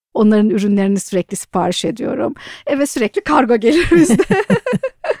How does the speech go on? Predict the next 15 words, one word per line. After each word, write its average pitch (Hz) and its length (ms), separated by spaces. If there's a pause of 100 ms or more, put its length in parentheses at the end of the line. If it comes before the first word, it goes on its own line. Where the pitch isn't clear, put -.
(640)
Ya 285 120
da 415 40
iş - 240
yerinde 320 360
de 254 60
öyle. 233 180
"Nigar 415 240 (140)
Hanım, 427 140
sipariş 370 440
ederken 330 520
bize 311 260
de 277 100
etsenize 262 540
sipariş." 226 600
derler. 247 520